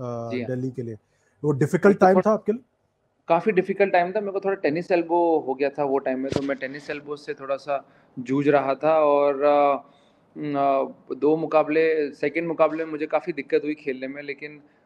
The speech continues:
Speaker 1: बाद में मैं हालाँकि फिट हो गया था, लेकिन फिर बाकी लड़-, दूसरे लड़कों ने perform कर लिया था और जगह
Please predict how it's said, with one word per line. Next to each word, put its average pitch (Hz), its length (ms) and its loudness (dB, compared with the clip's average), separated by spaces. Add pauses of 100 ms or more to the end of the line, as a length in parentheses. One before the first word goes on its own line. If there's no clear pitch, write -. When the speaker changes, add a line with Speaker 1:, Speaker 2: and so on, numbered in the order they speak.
(120)
Speaker 1:
बाद 143 220 4
में 175 120 0
मैं 170 140 0
हालाँकि 165 280 0
फिट 175 200 -2
हो 170 60 2
गया 160 140 2
था, 165 40 -2
लेकिन 160 280 -6
फिर 147 160 -8
बाकी 143 300 -4
लड़-, 143 180 -2
दूसरे 135 240 -6
लड़कों 151 260 -2
ने 151 100 -4
perform 143 400 -6
कर 139 140 -4
लिया 143 180 -4
था 147 120 -8
और 143 100 -8
जगह 131 380 -6